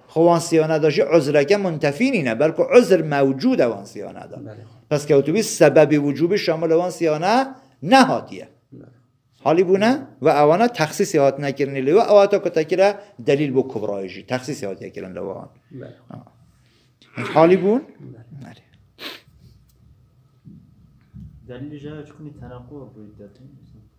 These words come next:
Speaker 1: با قربان جمعه مت-، اوه توضیح دا خو، من چند جا را گود؟ من پیش داشتی گود، وقتی همه عد تو-، ت-، اوه اکتی کر، اه، تصویر مسئله اید کر،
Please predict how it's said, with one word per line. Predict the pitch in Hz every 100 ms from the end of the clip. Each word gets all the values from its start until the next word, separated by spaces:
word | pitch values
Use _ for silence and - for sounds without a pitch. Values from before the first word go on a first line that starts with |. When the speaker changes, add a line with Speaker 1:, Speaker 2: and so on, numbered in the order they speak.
| _ _ - -
Speaker 1:
با | 123
قربان | 120 131 160 165
جمعه | 107 107
مت-، | 104 101
اوه | 110 110 120
توضیح | 120 104 87 117
دا | 131
خو، | 131 160 196 147 -
من | -
چند | - 110 123
جا |
را | 170 196
گود؟ | 110 - _ - -
من | 113
پیش | 117 156
داشتی | 143 160 139
گود، | 127 139 - - _ _ -
وقتی | 120 117 147
همه | 139 139
عد | 127 135 135
تو-، | - 135 127 123
ت-، | 120
اوه | 120 135 131
اکتی | 120 123
کر، | - 117 - - _ _ _ -
اه، | 113 113
تصویر | 113 139 - 147 147
مسئله | 139 127 120 151
اید | 165
کر، | 135 117